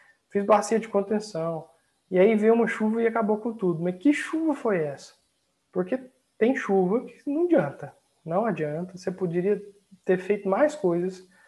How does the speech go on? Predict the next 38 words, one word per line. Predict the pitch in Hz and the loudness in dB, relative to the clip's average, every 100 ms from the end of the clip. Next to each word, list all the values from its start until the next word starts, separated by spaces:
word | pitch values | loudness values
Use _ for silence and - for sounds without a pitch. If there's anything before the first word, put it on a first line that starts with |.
| _ _ _ _ | _ _ _ _
que | - | -4
não | 208 202 | -2 0
ia | 190 | -2
conseguir, | 190 196 254 214 151 - _ - - - - - | -4 -6 -6 -4 -6 -8 _ -20 -20 -20 -20 -6
né? | 160 180 | -2 0
Então, | 180 180 202 220 | 2 4 4 4
se | 214 - 294 320 - - | -2 2 6 6 2 -4
a | 196 | -2
quantidade | - 247 247 208 185 180 | 0 -2 0 4 4 2
de | |
chuva | - 160 156 - | -4 -4 -4 -6
excede | 147 - - 185 202 | -10 -6 2 2 2
a | 180 | -2
capacidade | 175 170 156 175 156 151 | -4 -8 -8 -6 -6 -6
que | - | -14
o | |
solo | - 156 147 147 | -14 -10 -10 -8
tem, | - 180 214 - - _ - | -4 -2 -2 -4 -12 _ -10
é, | 165 165 | -4 -2
automaticamente | 165 160 196 185 180 - 190 165 - | -2 0 0 -2 -2 -2 -4 -4 -10
isso | - | -8
vai | 180 | -6
ser, | 180 208 202 202 208 | -2 -2 -2 -4 -6
vai | 185 170 | -6 -6
ser | - 180 180 180 175 196 | -6 -2 -2 -2 -4 -6
um | 170 | -2
problema. | 196 202 180 151 143 _ - - - _ | -2 0 -4 -6 -14 _ -20 -20 -20 _
Só | - 226 | 2 2
que | 247 | 2
essas | 254 - | -2 -10
situações | - 262 262 240 233 | -2 -2 0 -4 -4
são | 240 | -6
atípicas, | 277 - 226 254 - 151 147 | -8 -2 0 0 -4 -8 -8
né? | 156 | -14
A | 151 | -14
gente | 170 - | -12 -4
não | 254 254 | -4 0
tem, | 165 202 220 - | 0 0 -2 -6